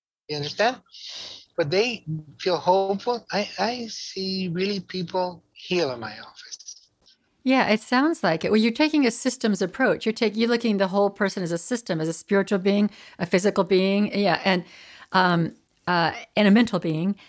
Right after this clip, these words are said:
Speaker 2: And I'm, I'm really interested in what you're, 'cause you were trained as an allopathic or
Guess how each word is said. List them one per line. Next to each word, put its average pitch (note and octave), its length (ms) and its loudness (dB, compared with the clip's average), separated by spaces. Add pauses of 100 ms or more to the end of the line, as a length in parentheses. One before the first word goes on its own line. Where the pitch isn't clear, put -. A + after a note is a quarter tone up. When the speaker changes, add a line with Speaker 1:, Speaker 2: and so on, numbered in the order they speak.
(300)
Speaker 2:
And G3 380 2 (100)
I'm, G3+ 240 2 (140)
I'm G3 120 2
really C4 200 4
interested A#3+ 320 2
in F#3 80 0
what G#3 180 0
you're, F#3+ 300 2
'cause G3+ 240 -4
you G3+ 40 0
were G3 60 0
trained D4+ 320 0
as A3+ 80 -2
an G3 80 -2
allopathic E3+ 800 -2
or D#3+ 220 -4